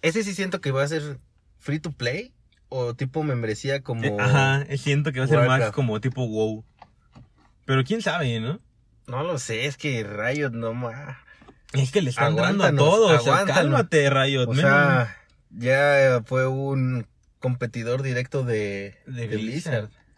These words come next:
Speaker 2: Pero a ver qué, qué más, es que de ese no dijeron nada, ¿no?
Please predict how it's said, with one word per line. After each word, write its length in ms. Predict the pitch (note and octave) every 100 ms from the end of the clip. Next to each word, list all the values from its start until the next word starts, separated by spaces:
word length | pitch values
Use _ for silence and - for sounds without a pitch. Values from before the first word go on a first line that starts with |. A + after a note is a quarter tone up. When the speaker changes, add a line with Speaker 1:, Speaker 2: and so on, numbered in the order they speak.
| _ _ _ _ _ _
Speaker 2:
Pero 260 | - G2+ A2
a 100 | A2+
ver 140 | A#2+
qué, 260 | A#2+ C#3 C#3 C3+ B2+
qué 80 | E3
más, 160 | G#3
es 160 | F#3 G3+
que 100 | B3
de 60 | A#3
ese 140 | A#3
no 80 | A3+
dijeron 340 | A3 G3+ D3+
nada, 260 | A#2+ A2+ G#2+
¿no? 220 | B2 G3+